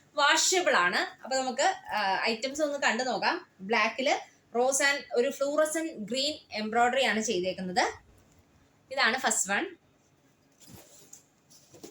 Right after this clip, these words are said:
സെക്കൻഡ് വൺ വന്നേക്കുന്നത് ഒരു ബ്യൂട്ടിഫുൾ മൾട്ടി കളർ എംബ്രോയിഡറി ആണ്. അടുത്ത് വന്നേക്കുന്നത് ഒരു ബഞ്ച് ഫ്ലവർ ആണ്.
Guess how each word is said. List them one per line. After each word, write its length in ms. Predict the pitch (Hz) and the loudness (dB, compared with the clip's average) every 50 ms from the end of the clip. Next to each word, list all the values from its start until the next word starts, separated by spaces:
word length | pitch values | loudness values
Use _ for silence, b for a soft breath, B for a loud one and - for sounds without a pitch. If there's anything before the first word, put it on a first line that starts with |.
| - - - - - - - - - - - _ - - - - - - - | -20 -20 -20 -20 -20 -20 -20 -20 -20 -20 -20 _ -18 -18 -18 -18 -16 -2 0
സെക്കൻഡ് 360 | 302 269 262 320 330 330 339 | 0 0 2 0 -2 0 0
വൺ 160 | 349 349 339 | 0 0 0
വന്നേക്കുന്നത് 720 | 311 285 262 254 247 226 247 247 247 247 311 440 480 - - _ _ _ - | 0 0 0 -2 -4 -4 -4 -4 0 2 2 2 2 -2 -8 _ _ _ -2
ഒരു 340 | - 254 285 - 302 - - - _ - _ _ _ - | 0 0 0 0 -2 -4 -6 -12 _ -20 _ _ _ -12
ബ്യൂട്ടിഫുൾ 480 | 202 247 277 262 294 262 277 320 330 - - - | -8 -6 -6 -4 -4 -6 -6 -6 -8 -10 -12 -16
മൾട്ടി 460 | 196 202 233 240 247 - - - - | -8 -2 0 0 0 0 0 0 2
കളർ 260 | 302 277 262 269 269 - - - | 2 4 4 4 2 0 -2 -2
എംബ്രോയിഡറി 540 | 214 220 226 233 233 233 233 226 220 220 214 | -2 0 0 0 0 0 0 0 0 0 0
ആണ്. 460 | 185 175 170 185 226 330 440 427 - _ _ _ _ _ _ _ _ _ _ _ _ _ _ _ - - _ _ _ _ _ _ _ - - _ - - _ _ _ _ _ _ _ _ _ _ _ _ _ _ _ _ _ _ - - - - - - - - b b b b b b b b _ _ - | 2 0 0 0 0 0 -2 -4 -8 _ _ _ _ _ _ _ _ _ _ _ _ _ _ _ -20 -20 _ _ _ _ _ _ _ -20 -20 _ -20 -20 _ _ _ _ _ _ _ _ _ _ _ _ _ _ _ _ _ _ -20 -18 -18 -18 -18 -20 -20 -20 b b b b b b b b _ _ -4
അടുത്ത് 240 | 349 349 359 392 381 | -2 0 2 2 4
വന്നേക്കുന്നത് 540 | 349 330 302 294 277 269 285 277 277 285 285 | 4 4 4 2 2 2 0 0 2 4 6
ഒരു 240 | 285 277 269 294 285 | 6 6 6 6 4
ബഞ്ച് 440 | 240 240 277 285 311 320 320 - - | 4 4 4 4 4 2 0 -2 0
ഫ്ലവർ 360 | - 240 208 202 202 220 233 | 2 2 2 2 4 4 4
ആണ്. 340 | 220 190 175 175 185 208 | 4 4 2 2 -2 -4